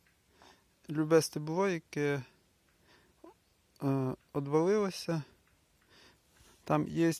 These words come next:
ход від шкідника. Значить, зайшов в інтернет,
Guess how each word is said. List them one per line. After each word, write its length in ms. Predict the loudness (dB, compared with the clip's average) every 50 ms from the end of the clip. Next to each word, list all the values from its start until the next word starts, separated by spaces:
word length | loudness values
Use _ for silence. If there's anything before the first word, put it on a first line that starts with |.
| -6 -14 -14
ход 460 | -10 -2 4 6 6 6 4 2 -16 -20 -20 -20 _ _ _ -8
від 120 | -8 -6 -6
шкідника. 720 | -6 -6 -4 -2 -2 -2 -4 -4 -4 -2 -2 0 -2 -2 -6 _ _ _ _ _ _ _ _ _ _ _ _ -20 -20 -20 -20 -20 -20 -20 -20 -20 -20 -20 _ _ _ _ _ _ -12
Значить, 640 | -10 -8 -4 -4 -4 -4 -4 -6 -8 -10 -12 -16 -16 _ _ _ _ _ _ _ _ _ _ _ _ _ _ _ -20 -20 -20 -20 _ _ _ -18 -8
зайшов 340 | -2 -2 0 4 4 6 6
в 20 |
інтернет, 480 | 6 4 2 2 2 2 0 0 0 -2